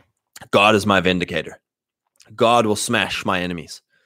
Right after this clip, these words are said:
You know, and then, "God, you're directing my steps. Thank you, Lord." I make plans in my heart. I step out, and then you direct my steps.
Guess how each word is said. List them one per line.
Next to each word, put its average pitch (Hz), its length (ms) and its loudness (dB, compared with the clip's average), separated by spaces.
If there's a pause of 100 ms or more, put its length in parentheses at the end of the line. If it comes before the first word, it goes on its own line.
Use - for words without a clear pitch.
(920)
You 104 80 -8
know, 107 120 0
and 113 120 0
then, 120 140 -2
"God, 127 300 4
you're 104 80 -4
directing 113 380 2
my 113 100 -2
steps. 104 280 -8
Thank 135 220 2
you, 123 80 4
Lord." 110 260 4 (360)
I 123 140 4
make 131 240 0
plans 127 320 0
in 127 60 -6
my 117 120 0
heart. 120 240 0 (100)
I 131 200 4
step 127 340 0
out, 117 280 2 (320)
and 101 120 -6
then 98 100 -6
you 107 160 0
direct 95 340 0
my 87 120 -8
steps. - 360 -12